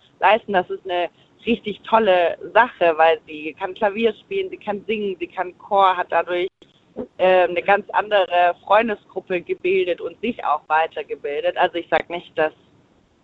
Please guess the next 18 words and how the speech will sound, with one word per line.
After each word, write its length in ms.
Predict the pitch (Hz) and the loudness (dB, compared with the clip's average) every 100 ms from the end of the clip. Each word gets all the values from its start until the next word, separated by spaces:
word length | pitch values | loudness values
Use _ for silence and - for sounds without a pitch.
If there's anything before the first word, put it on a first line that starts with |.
| _ _ _ _ _ _ _ | _ _ _ _ _ _ _
ähm, 460 | 170 170 160 156 143 - _ _ | 2 2 2 -2 -10 -14 _ _
ja, 220 | 156 156 151 | 0 2 2
ich 120 | 160 - | -4 -2
jetzt 260 | 160 - | -2 -2
zu 80 | - | -16
schlecht 420 | 165 220 226 - - | -6 2 2 0 -2
bin 200 | 196 156 | -2 0
oder, 560 | 156 156 156 151 143 - _ _ _ _ _ _ _ | 0 4 4 4 2 -4 _ _ _ _ _ _ _
äh, 420 | - 131 170 185 | -4 -2 -2 -2
nicht, 380 | 208 226 - - | -2 -2 -4 -6
äh, 360 | 190 185 175 180 | 2 4 4 2
so 80 | 180 | -4
toll 240 | 233 208 | 0 0
im 100 | 180 | 0
Leben 340 | 180 247 247 214 - | -4 -4 -4 -8 -10
stehe, 360 | 180 170 165 | -4 2 2
aber 280 | - 165 170 | 2 0 0
dass, 160 | 170 | -2